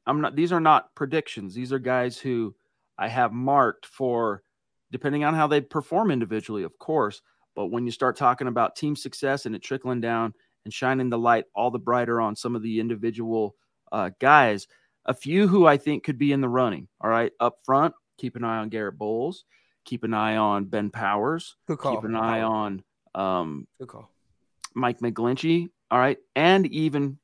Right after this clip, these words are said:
Speaker 1: Quinn Miners as possibilities. Okay. You look at some of those Saints teams,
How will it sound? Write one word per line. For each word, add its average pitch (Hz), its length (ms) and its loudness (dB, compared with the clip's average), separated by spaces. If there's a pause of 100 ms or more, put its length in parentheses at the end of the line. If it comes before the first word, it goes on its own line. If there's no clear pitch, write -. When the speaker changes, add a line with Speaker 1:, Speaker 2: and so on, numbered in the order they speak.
Speaker 1:
Quinn 139 260 0
Miners 123 380 2
as 107 160 -6
possibilities. 107 720 -2
Okay. 107 240 -6
You 113 140 -4
look 127 180 -4
at 110 80 -4
some 131 180 -4
of 120 80 -4
those 113 220 -2
Saints 131 260 -2
teams, 127 380 -4